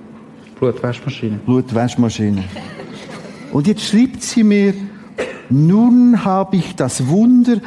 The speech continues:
Speaker 2: achtet auf die Formulierung, „nun habe ich das Wunder bei mir entdeckt, dass die Nieren wieder voll funktionieren.“ Jetzt, sie schreibt da, „Nun habe ich das Wunder bei mir entdeckt,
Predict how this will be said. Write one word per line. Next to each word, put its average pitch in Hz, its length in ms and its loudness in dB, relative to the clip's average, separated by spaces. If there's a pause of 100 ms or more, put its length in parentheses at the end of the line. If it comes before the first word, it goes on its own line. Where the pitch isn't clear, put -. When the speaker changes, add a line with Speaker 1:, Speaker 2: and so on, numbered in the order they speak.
Speaker 2:
achtet 214 420 -2
auf 202 120 -2
die - 100 -2
Formulierung, 147 720 0 (380)
„nun 208 280 4
habe 196 220 2
ich - 100 -2
das 143 400 -4
Wunder 262 480 4
bei 185 280 0
mir 214 360 2
entdeckt, 180 720 -2
dass 180 340 -2
die 156 240 0 (800)
Nieren 151 580 2
wieder 131 320 0 (140)
voll 120 240 -2
funktionieren.“ 104 760 -2 (1120)
Jetzt, 214 140 0
sie 220 80 0
schreibt 240 340 -2
da, 214 160 0 (200)
„Nun 233 200 4
habe 226 160 2
ich - 100 -2
das - 280 -2
Wunder 247 340 4
bei 175 200 0
mir 202 260 2
entdeckt, 190 540 -2